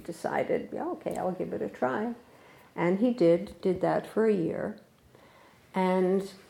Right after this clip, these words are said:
came back after a year really irate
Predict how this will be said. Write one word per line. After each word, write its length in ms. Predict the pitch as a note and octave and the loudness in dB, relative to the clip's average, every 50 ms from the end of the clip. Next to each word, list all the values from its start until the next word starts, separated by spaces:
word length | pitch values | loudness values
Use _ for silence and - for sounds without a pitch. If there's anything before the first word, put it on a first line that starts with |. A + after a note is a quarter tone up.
| - - - | -20 -20 -10
came 300 | - - F#3+ F3+ F#3+ G3+ | -4 -2 0 2 2 2
back 420 | F#3+ F3+ E3+ F3 - A3 - - | 2 2 2 2 0 0 -2 -4
after 480 | - - E3+ F3+ F3+ - - - G3+ F#3+ | -2 0 0 0 0 -2 -4 -2 2 2
a 80 | G#3 | 2
year 580 | G3+ G3 F#3+ F#3+ F#3+ F3+ F3+ F#3 G3+ G#3 G#3+ - - - - - - - - - - - - - - - - - - - - - - - - - - | 4 4 2 2 4 4 4 4 4 2 -2 -6 -14 -20 -20 -20 -20 -20 -20 -20 -20 -20 -20 -20 -20 -20 -20 -20 -4 0 0 0 0 -4 -10 -4 2
really 480 | E3+ F3+ G#3 A#3 A3+ A3 A#3 A3 - - | 6 8 10 10 10 10 8 8 6 6
irate 720 | F3+ F3+ F3+ F3+ F#3 G3+ G#3+ G#3+ G#3 G#3+ A#3 B3+ - - | 8 8 8 8 10 10 12 12 12 12 12 8 4 -4